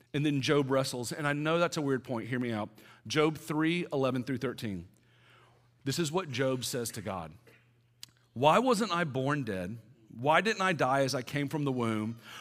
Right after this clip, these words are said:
Why was I laid on my mother's lap? Why did she nurse me at her breast? Had I died at birth, I would now be at peace. I would be asleep and at rest." Job three twenty, he says this, "Oh, why give light to those in misery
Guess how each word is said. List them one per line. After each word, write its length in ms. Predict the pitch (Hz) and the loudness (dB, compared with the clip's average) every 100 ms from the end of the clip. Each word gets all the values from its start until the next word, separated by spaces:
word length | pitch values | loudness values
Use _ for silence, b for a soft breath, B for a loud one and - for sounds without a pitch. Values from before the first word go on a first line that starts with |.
| B | B
Why 180 | 156 185 | 6 8
was 180 | 208 | 6
I 60 | 190 | 4
laid 280 | 170 165 170 | 4 4 4
on 120 | 165 | 2
my 80 | 139 | 2
mother's 400 | 139 147 151 135 | 4 4 0 0
lap? 280 | 135 131 117 | 0 0 2
Why 160 | 151 | 4
did 140 | 185 190 | 4 0
she 160 | 190 | -2
nurse 320 | 156 147 143 | 0 0 0
me 160 | 175 165 | -2 -2
at 100 | 147 | 0
her 140 | 143 | 0
breast? 360 | 123 127 127 - | 0 0 -2 0
Had 140 | 185 | 0
I 140 | 165 156 | 2 2
died 400 | 127 147 165 214 | 2 2 2 2
at 220 | 214 139 | 0 2
birth, 360 | 139 127 139 - B B - | 4 4 2 -4 B B 2
I 80 | |
would 140 | 156 147 | 2 4
now 260 | 147 160 | 2 2
be 220 | 160 175 175 | 2 0 -2
at 100 | - | -4
peace. 340 | 160 143 139 - | -4 -2 -4 0
I 120 | 143 | 2
would 240 | 143 127 | 2 0
be 160 | 143 151 | 0 -2
asleep 580 | 131 - - 156 180 - - | -2 -4 -2 -2 -2 -6 -2
and 160 | 143 | -2
at 140 | 127 123 | -2 -2
rest." 440 | 131 120 113 - B B B 120 | -2 -2 -4 -8 B B B 0
Job 280 | 156 147 | 2 2
three 300 | - 143 156 | 0 0 0
twenty, 320 | 147 151 135 127 | 0 -2 0 0
he 80 | |
says 240 | 123 131 117 | -2 -4 -4
this, 220 | 120 - - | -4 -4 0
"Oh, 140 | 170 | 2
why 280 | 196 185 180 | 4 4 2
give 240 | 160 185 147 | 4 0 0
light 400 | 135 127 123 - | -2 -2 -4 -4
to 120 | 156 | -4
those 340 | 127 139 147 | 0 0 0
in 280 | 131 143 131 | -2 -2 0
misery 480 | 127 117 113 98 | 0 -2 -4 -6